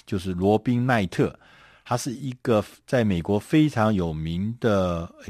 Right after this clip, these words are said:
管理顾问公司的负责人。他最广为人知的呢，就是他很会教导人家，他自己也是怎么样来发展人脉网络，经营它，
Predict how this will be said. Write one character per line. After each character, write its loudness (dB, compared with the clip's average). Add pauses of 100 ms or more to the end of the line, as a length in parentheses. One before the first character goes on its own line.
管 0
理 0
顾 -4
问 0
公 -2
司 -6
的 -2
负 -4
责 -4
人。 -8 (400)
他 -2 (300)
最 4 (340)
广 0
为 2
人 -2
知 -4
的 0
呢， -2
就 -4
是 -4 (320)
他 -2
很 -8
会 0 (300)
教 4
导 2
人 -4
家， -2
他 -10
自 -6
己 -8
也 -10
是 -6 (280)
怎 -4
么 0
样 2
来 -2
发 -2
展 -4 (480)
人 -4
脉 0
网 -4
络， -4 (360)
经 0
营 0
它， -6